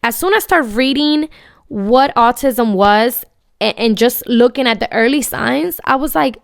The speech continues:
"This is my daughter." Like, my daughter's doing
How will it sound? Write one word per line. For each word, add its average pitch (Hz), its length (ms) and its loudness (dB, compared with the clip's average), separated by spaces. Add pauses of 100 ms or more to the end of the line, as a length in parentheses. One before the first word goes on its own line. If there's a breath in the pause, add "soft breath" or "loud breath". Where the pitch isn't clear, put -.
"This 349 380 -2
is 508 160 0
my 349 180 2
daughter." 277 460 2
Like, 269 260 2 (380 loud breath)
my 359 320 2
daughter's 381 420 4
doing 370 320 2